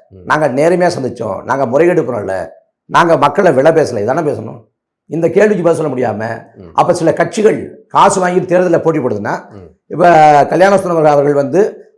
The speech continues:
Speaker 2: ரெண்டாயிரத்தி பத்தொன்பதுல நாம் தமிழர் கட்சியில போட்டி போட்டாங்க,
Speaker 1: ம்.
Speaker 2: ரெண்டாயிரத்தி பதினாறுல போட்டி போட்டாங்க. இப்ப காசு வாங்கி தான் போட்டி போட்டாங்களா?
Speaker 1: ம்.
Speaker 2: அது அந்த மேடையில சமாளிக்க முடியாம ஏதாவது சொல்லிட்டு போறது. இப்ப நாமளும் சொல்லலாம்ல,
Speaker 1: ம்.
Speaker 2: கட்சி மாறுறவங்களுக்கு பல லட்சங்கள் கொடுக்கப்படுது,
Speaker 1: ம்.
Speaker 2: அவங்க காசு வாங்கி தான் கட்சி மாறுறாங்கன்னு சொல்லலாம்ல.
Speaker 1: ம்.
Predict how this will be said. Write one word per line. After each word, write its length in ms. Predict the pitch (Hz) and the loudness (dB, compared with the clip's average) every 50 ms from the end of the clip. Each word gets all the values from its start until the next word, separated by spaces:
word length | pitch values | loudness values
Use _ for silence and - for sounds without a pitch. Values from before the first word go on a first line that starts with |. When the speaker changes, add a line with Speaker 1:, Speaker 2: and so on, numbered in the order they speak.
| _ - | _ -2
Speaker 2:
ரெண்டாயிரத்தி 520 | 143 156 170 202 208 208 202 175 143 185 - | -2 2 4 6 6 6 6 4 4 2 2
பத்தொன்பதுல 540 | 190 151 147 - 175 165 160 156 156 170 185 | 2 0 0 0 -2 -2 0 2 2 2 2
நாம் 200 | 170 156 156 151 | 2 0 -2 -2
தமிழர் 240 | 160 151 151 151 | -2 -2 0 0
கட்சியில 220 | 135 127 - 156 151 | -2 -2 -2 -2 0
போட்டி 220 | - 139 135 139 | 0 0 -2 -2
போட்டாங்க, 360 | 120 104 95 - 92 85 82 82 78 - | -4 -6 -8 -10 -14 -16 -16 -18 -20 -20
Speaker 1:
ம். 380 | 95 90 - _ _ _ - | -20 -20 -20 _ _ _ -4
Speaker 2:
ரெண்டாயிரத்தி 460 | 143 170 190 220 220 220 214 - 202 - | 0 4 6 6 8 6 6 4 2 -2
பதினாறுல 460 | - 165 160 170 175 165 147 175 175 | -2 -2 0 0 0 2 2 2 2
போட்டி 200 | - 156 156 160 | 2 2 0 0
போட்டாங்க. 380 | 135 117 98 101 95 90 - - - _ _ _ | -4 -6 -8 -10 -10 -12 -14 -18 -20 _ _ _
இப்ப 120 | - 131 | -10 -2
காசு 280 | 123 165 185 190 190 196 | 2 4 4 4 4 2
வாங்கி 140 | 190 180 151 | 0 0 0
தான் 340 | 170 190 180 170 151 131 | 0 0 2 2 0 0
போட்டி 160 | 117 143 147 120 | 0 0 -2 -2
போட்டாங்களா? 400 | 104 98 101 98 92 101 104 147 - - _ _ | -4 -6 -6 -8 -8 -10 -12 -14 -14 -18 _ _
Speaker 1:
ம். 200 | 110 90 85 - _ _ _ | -20 -20 -20 -20 _ _ _
Speaker 2:
அது 300 | _ - 98 120 147 220 | _ -2 0 2 2 4
அந்த 180 | 233 208 196 175 | 4 4 2 2
மேடையில 420 | 143 143 170 202 220 214 220 226 | 2 2 2 4 4 4 4 4
சமாளிக்க 500 | 226 220 151 160 180 208 220 214 - 202 | 4 2 0 0 0 0 2 2 2 0
முடியாம 360 | 180 170 160 151 143 139 151 | -2 -2 -4 -6 -6 -6 -4
ஏதாவது 340 | 180 180 156 151 160 175 175 | -4 -2 0 0 0 -2 -2
சொல்லிட்டு 280 | - 160 160 165 - 117 | -4 -6 -8 -8 -8 -10
போறது. 200 | 110 107 101 - - _ _ _ | -10 -12 -16 -18 -20 _ _ _
இப்ப 200 | _ _ - 160 | _ _ -10 -2
நாமளும் 360 | 156 165 190 226 247 247 233 | 2 4 4 4 4 4 2
சொல்லலாம்ல, 640 | 220 190 190 185 165 139 127 143 175 190 180 - - | 2 2 2 2 0 0 2 2 0 0 0 -4 -12
Speaker 1:
ம். 140 | - - - | -18 -20 -4
Speaker 2:
கட்சி 280 | - 165 175 175 - 240 | -2 0 0 0 0 0
மாறுறவங்களுக்கு 560 | 226 226 208 190 196 196 185 180 175 170 - | 2 2 4 4 4 2 2 2 2 2 0
பல 180 | - 190 175 170 | 0 0 0 -2
லட்சங்கள் 320 | 160 - - 190 190 160 | -2 -4 -2 -2 -2 -2
கொடுக்கப்படுது, 580 | 156 151 147 151 120 123 117 110 127 117 98 - - - _ | -2 -2 -2 -2 -2 -4 -4 -4 -4 -4 -4 -6 -8 -14 _
Speaker 1:
ம். 100 | 101 110 - - | -20 -20 -6 -2
Speaker 2:
அவங்க 240 | 147 175 175 170 | -2 0 4 4
காசு 180 | 180 208 208 208 | 4 4 4 4
வாங்கி 160 | 202 196 185 | 4 2 2
தான் 120 | 170 214 196 | 2 2 0
கட்சி 200 | 190 190 208 196 | 0 0 0 0
மாறுறாங்கன்னு 400 | 190 180 185 196 220 214 190 175 | 0 0 0 0 0 0 0 0
சொல்லலாம்ல. 520 | 170 156 139 117 113 151 185 - - - | 0 0 0 0 -2 -4 -4 -6 -10 -16
Speaker 1:
ம். 80 | - | -20